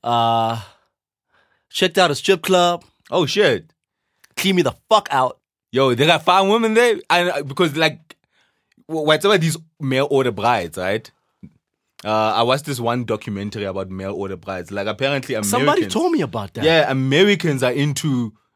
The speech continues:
Speaker 2: like, just getting
Speaker 1: Buying
Speaker 2: women from, from Eastern European countries, especially Russia.
Speaker 1: Uh.
Speaker 2: Um, getting them to the U S and marrying them.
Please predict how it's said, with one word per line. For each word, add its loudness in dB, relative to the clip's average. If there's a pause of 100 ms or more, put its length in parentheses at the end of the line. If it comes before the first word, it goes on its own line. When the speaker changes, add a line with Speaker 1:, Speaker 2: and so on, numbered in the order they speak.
Speaker 2:
like, -2
just -8 (260)
getting 2
Speaker 1:
Buying 4
Speaker 2:
women 0 (300)
from, -2
from -2
Eastern -4
European -2
countries, -6
especially -6
Russia. -6 (120)
Speaker 1:
Uh. -8
Speaker 2:
Um, -2 (1000)
getting 0
them 0
to -8
the -2
U -4
S -2
and -6
marrying -4
them. -18